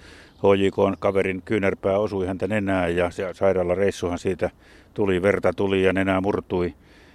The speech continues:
Se, mitä Åke omissa muistelmissaan, minkä, mitkä Hete-, Heikki Eteläpää toimitti tuossa yhdeksänkymmentäluvun alussa, niin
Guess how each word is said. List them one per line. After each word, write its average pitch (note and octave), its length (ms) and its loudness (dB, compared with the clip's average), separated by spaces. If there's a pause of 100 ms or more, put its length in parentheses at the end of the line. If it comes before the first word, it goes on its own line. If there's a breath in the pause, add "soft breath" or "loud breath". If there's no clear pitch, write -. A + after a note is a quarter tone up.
(100)
Se, - 140 -6
mitä F2+ 360 -2
Åke F#2+ 540 -2
omissa F#2 380 -6
muistelmissaan, F2+ 680 -4
minkä, F2+ 240 -6
mitkä E2+ 260 -8
Hete-, F2+ 280 -4
Heikki F#2+ 300 -4
Eteläpää F2 460 -2
toimitti F2 520 -4
tuossa F2 300 -8
yhdeksänkymmentäluvun E2+ 760 -6
alussa, F#2 340 -4
niin E2+ 180 -8